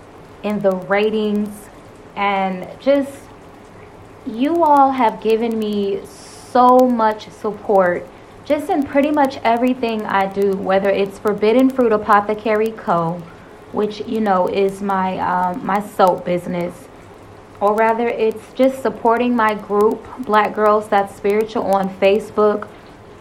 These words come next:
or supporting this podcast show just by listening. Again, I don't make this show for money. I make this show to really bring awareness to my people and just let people hear my thoughts, you know,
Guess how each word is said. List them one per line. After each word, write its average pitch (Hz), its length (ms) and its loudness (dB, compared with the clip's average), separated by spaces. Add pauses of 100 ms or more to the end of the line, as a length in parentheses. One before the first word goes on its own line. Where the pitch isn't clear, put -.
(140)
or 220 220 2
supporting 240 580 2
this 233 280 -2
podcast 220 760 0
show 208 380 2
just 254 340 -2
by 247 160 6
listening. 190 720 -2
Again, 220 500 -2 (640)
I 226 140 4
don't 262 340 2 (160)
make 233 380 -2
this 226 200 0
show 202 340 2
for 196 200 0
money. 180 400 -2
I 208 140 0
make 233 260 -2
this 220 200 0
show 208 320 2
to 208 120 -4
really 202 300 -2
bring 208 260 -4
awareness 196 580 0 (680)
to 277 100 2
my 196 200 0
people 202 600 0
and 190 500 -2
just 262 240 -2
let 262 380 -2
people 269 300 -2
hear 254 180 0
my 190 220 2
thoughts, - 680 0
you 226 140 -2
know, 185 380 0